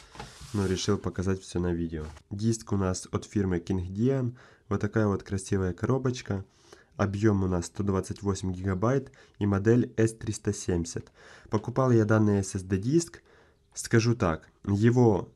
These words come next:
нормальная цена примерно пятнадцать-семнадцать баксов,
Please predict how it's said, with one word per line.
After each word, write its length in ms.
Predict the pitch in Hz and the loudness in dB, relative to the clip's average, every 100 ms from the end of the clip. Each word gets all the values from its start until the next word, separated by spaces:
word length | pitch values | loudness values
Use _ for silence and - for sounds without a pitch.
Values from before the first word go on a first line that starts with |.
| - | -4
нормальная 560 | 104 107 113 107 101 92 | 2 4 6 6 4 0
цена 400 | - 101 92 85 | -2 -2 0 -2
примерно 680 | - 101 101 98 90 80 80 | 0 2 2 2 0 -2 -4
пятнадцать-семнадцать 1040 | 95 95 104 92 87 - 98 117 160 151 131 | -4 2 2 2 -4 -4 0 2 2 0 -2
баксов, 600 | 127 131 127 117 107 | 0 -2 -2 -4 -4